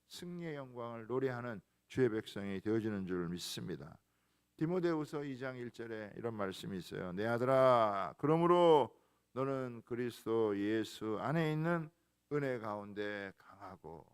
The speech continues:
여러분, 뭐 때문에 강한 거예요? 하나님의 은혜 안에서 강한 거예요. 그 예수 그리스도의 십자가의 은혜 가운데 여러분 강한 것입니다. 나는 더 이상 내가 사는 것이 아니라 나를 위해 자기 몸을 버리신 그 십자가의 사랑을 주신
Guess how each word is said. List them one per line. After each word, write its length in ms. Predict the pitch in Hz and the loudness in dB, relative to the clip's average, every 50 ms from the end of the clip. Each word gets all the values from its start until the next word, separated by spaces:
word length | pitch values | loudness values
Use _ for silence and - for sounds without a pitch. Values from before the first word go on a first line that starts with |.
| _ _ _ _ _ _ _ - | _ _ _ _ _ _ _ -6
여러분, 320 | 139 151 165 160 139 135 127 | -4 -2 -2 -4 -6 -6 -2
뭐 180 | 127 139 147 | -2 -2 -2
때문에 320 | 151 _ - 196 180 185 165 | -2 _ -2 -2 0 -2 -2
강한 320 | 143 147 139 139 139 143 | -2 -4 -6 -6 -6 -4
거예요? 320 | 135 135 147 170 202 254 - _ _ _ _ _ _ _ | -2 -2 -2 -2 -2 -6 -10 _ _ _ _ _ _ _
하나님의 560 | - - 165 165 165 165 175 170 175 175 - - | -10 -6 -6 -6 -6 -6 -6 -6 -8 -8 -6 -4
은혜 260 | 175 185 190 202 208 | -2 -2 -2 -2 -4
안에서 360 | 202 185 180 175 170 160 - | -6 -6 -6 -8 -8 -8 -10
강한 420 | 170 - - - 104 104 110 123 131 | -12 -12 -14 -14 -12 -12 -12 -12 -12
거예요. 580 | - - - - - - - - 120 120 113 _ _ _ _ _ _ _ _ _ _ | -14 -14 -14 -14 -14 -16 -16 -18 -18 -18 -20 _ _ _ _ _ _ _ _ _ _
그 320 | - 180 190 196 196 185 175 | 2 4 6 6 6 6 4
예수 180 | 175 165 - | 2 0 -2
그리스도의 380 | - 165 160 160 - 160 151 151 | -6 -6 -6 -6 -6 -6 -8 -8
십자가의 1000 | 151 - - - _ - - 208 - 185 180 175 175 175 175 170 160 - - 175 | -8 -12 -16 -18 _ -12 -10 -10 -8 -6 -6 -6 -6 -6 -6 -6 -6 -6 -4 -2
은혜 220 | 175 180 175 160 | -2 -2 -2 -2
가운데 600 | 143 151 143 143 139 139 135 139 135 135 139 139 - - | -4 -4 -6 -6 -6 -6 -4 -4 -4 -4 -4 -8 -10 -12
여러분 320 | 131 113 113 104 110 110 | -10 -8 -8 -8 -8 -12
강한 300 | - - - 95 101 110 | -16 -14 -12 -10 -10 -10
것입니다. 540 | 104 90 80 - _ 50 50 50 _ _ _ _ _ _ _ _ _ _ _ _ _ _ - | -10 -10 -12 -14 _ _ _ _ _ _ _ _ _ _ _ _ _ _ _ _ _ _ -8
나는 260 | 113 127 131 127 127 | -6 -4 -4 -6 -8
더 500 | - - - - - - - - - 139 | -10 -14 -20 -20 -20 -18 -18 -14 -12 -10
이상 260 | 139 156 156 160 151 | -8 -8 -8 -8 -6
내가 240 | 147 147 143 151 156 | -8 -8 -6 -8 -8
사는 320 | - 151 151 156 151 147 | -10 -10 -10 -10 -8 -8
것이 260 | 139 143 139 - - | -8 -10 -10 -10 -12
아니라 540 | 147 135 131 131 131 139 139 135 135 131 143 _ _ _ _ _ _ _ _ | -14 -12 -12 -10 -10 -8 -8 -8 -10 -12 -16 _ _ _ _ _ _ _ _
나를 280 | 113 120 123 127 123 120 | -2 -2 0 0 -2 -2
위해 200 | 120 117 117 117 | -4 -4 -4 -6
자기 260 | - 120 113 110 117 | -8 -12 -12 -12 -12
몸을 300 | 113 110 107 107 104 104 | -12 -12 -12 -12 -12 -12
버리신 640 | - - 107 101 104 101 95 - - 95 101 98 101 | -12 -10 -8 -8 -8 -8 -10 -12 -14 -16 -16 -16 -14
그 100 | - 143 | -12 -12
십자가의 500 | 139 - - _ - 180 175 170 170 165 | -10 -12 -12 _ -10 -8 -6 -4 -6 -6
사랑을 320 | 156 160 151 156 151 143 135 | -6 -8 -10 -10 -10 -10 -10
주신 220 | 143 156 151 | -10 -12 -12